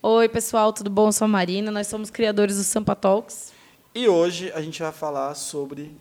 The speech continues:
Speaker 2: um assunto que é muito importante pra gente, que nasceu o Sampa Talks com isso.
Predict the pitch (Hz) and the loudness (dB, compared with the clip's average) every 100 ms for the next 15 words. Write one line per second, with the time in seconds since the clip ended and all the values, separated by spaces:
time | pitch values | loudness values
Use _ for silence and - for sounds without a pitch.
0 | _ _ _ _ - 151 156 151 135 160 | _ _ _ _ -14 -12 -10 -12 -12 -12
1 | 147 147 147 156 135 135 135 - 135 123 | -10 -14 -14 -14 -12 -10 -12 -12 -14 -12
2 | 123 123 - 135 139 - 147 151 156 131 | -14 -16 -12 -10 -8 -6 -4 -4 -4 -10
3 | 131 131 123 - 120 - - 110 113 - | -12 -10 -10 -10 -14 -14 -20 -18 -18 -20